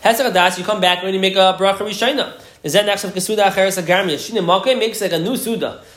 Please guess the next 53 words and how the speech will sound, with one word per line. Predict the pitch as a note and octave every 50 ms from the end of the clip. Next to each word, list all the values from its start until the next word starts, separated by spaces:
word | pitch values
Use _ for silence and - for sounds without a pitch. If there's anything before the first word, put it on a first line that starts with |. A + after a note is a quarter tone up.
| _ -
Suda's | - - A#3+ A#3 A#3 A3+ -
over. | - G#3+ A3+ B3 G3 - - - - - - _ _ _ _ _ - - - -
Zak | - G3 G3+
the | G#3+
Mishnah | G#3 F#3+ - F#3
Berurah, | G#3+ G3+ G#3
Sefchat | F#3 F3 G#3+ G#3 F#3 -
Chaf. | A3+ - - - -
And | D#3+ D#3+
if | D#3
you | A3 A3+
the | A3+
Mishnah | G#3+ - - F3
Berurah, | D#3+ E3+ A3 B3+ B3 A3 F#3 E3
just | F#3 F3 F3
walking | F#3+ A3+ A#3 A3+ A3+ G#3+
outside | F#3+ G3 G#3+ G#3 G#3+ G3+
for | G#3 G3+
a | F#3
moment | F3+ G3+ C4 C4 G#3+ E3
already | E3 D#3 D#3 D#3
ends | D3+ D3+ D3 C#3
the | C#3
Suda. | C3+ D3 C#3 B2+ A#2 A2 G#2 - - - - - -
So | - E3+ E3+
as | D#3+ D#3+
much | G#3 B3 -
as | A3 F#3+ F3
we | F3 F3
may | F3 G3 G3+
want, | G3 F#3+ F#3+ F#3 F3 F3 F3
a-, | F3+ F3 -
as | F3 E3+ E3+ - E3+ E3+ E3 D#3+
we're | E3 F#3
gonna | F3+ F#3+ F#3 F3
be | E3
makel | D#3+ E3 G3 G3 F#3+ F3+ D#3+
like | D#3+ D#3 D3+
the | D#3 D#3+ E3
Aruch | E3+ E3+ E3
HaShulchan | D#3 - G#3 G3+ F#3+
and | E3+ D#3+
the | E3 D#3+
Yibis | E3 F#3 G#3 F#3 E3+ E3 D#3
and | D3+
give | D#3+ F3+
you | E3 D#3+
more | D3 F3+ B3 B3+
than | G#3+ F3
a | -
few | D#3+ D#3 -
seconds | - D#3 C#3+ D3 C#3
outside, | C#3+ C#3 C3+ - C#3 C#3+ D#3+ - -